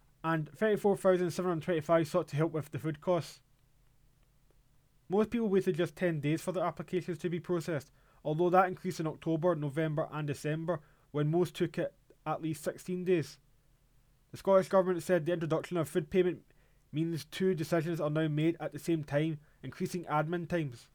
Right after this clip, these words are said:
Social Security Secretary Shirley Ann S-, Somerville said she was delighted at the exceptional response to the package, adding,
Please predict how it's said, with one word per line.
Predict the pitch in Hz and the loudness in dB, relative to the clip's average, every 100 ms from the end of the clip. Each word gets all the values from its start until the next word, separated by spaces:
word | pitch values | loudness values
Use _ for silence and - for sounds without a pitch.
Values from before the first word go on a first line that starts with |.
| - | -4
Social | - 196 202 196 | 4 4 4 0
Security | 151 151 170 175 165 156 - _ | 0 0 2 4 2 0 -4 _
Secretary | - 190 180 - 165 | -6 -2 0 0 -2
Shirley | 135 180 170 170 170 - | -2 0 2 2 0 -2
Ann | 156 160 156 - | 0 0 -2 -6
S-, | - - _ | -16 -18 _
Somerville | - 175 190 185 180 147 - _ | -6 0 2 4 4 2 -8 _
said | - 175 160 | -2 0 0
she | 170 | 0
was | 165 165 135 | 2 2 2
delighted | 156 165 170 190 - | 2 2 2 -2 -2
at | 156 - - | -2 -2 -4
the | |
exceptional | 160 170 190 180 185 175 | -8 -2 0 0 0 -2
response | 143 143 - 151 170 156 | -2 -4 0 0 0 -2
to | 160 143 - _ - | -2 -4 -8 _ -12
the | |
package, | 147 160 160 175 160 | -2 0 0 -2 -4
adding, | 151 160 156 147 | 0 0 0 -4